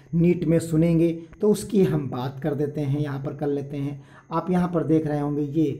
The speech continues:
percentile दिया गया है। तो percentile का मतलब यहाँ पर ये होता है कि जो topper होता है उसके marks को, जैसे मान लीजिए topper सात सौ number पाया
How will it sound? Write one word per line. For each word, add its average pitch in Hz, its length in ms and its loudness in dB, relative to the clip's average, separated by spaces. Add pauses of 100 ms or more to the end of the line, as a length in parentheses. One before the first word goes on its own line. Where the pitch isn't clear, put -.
(320)
percentile 160 680 2
दिया 135 300 -2
गया 127 280 -6
है। 92 280 -12 (380)
तो 175 60 -10
percentile 170 680 0
का 185 140 2
मतलब 156 360 2
यहाँ 131 180 -4
पर 139 140 -6
ये 143 140 -4
होता 139 260 -4
है 143 160 -8 (400)
कि 160 100 0
जो 190 240 4 (200)
topper 180 380 2
होता 165 300 0
है 123 240 -6 (460)
उसके 202 640 2
marks 156 640 2
को, 143 220 -2
जैसे 131 200 -2
मान 151 220 2
लीजिए 156 220 6
topper 151 420 -2 (440)
सात 196 340 -2
सौ 175 220 0
number 147 380 2
पाया 120 400 -8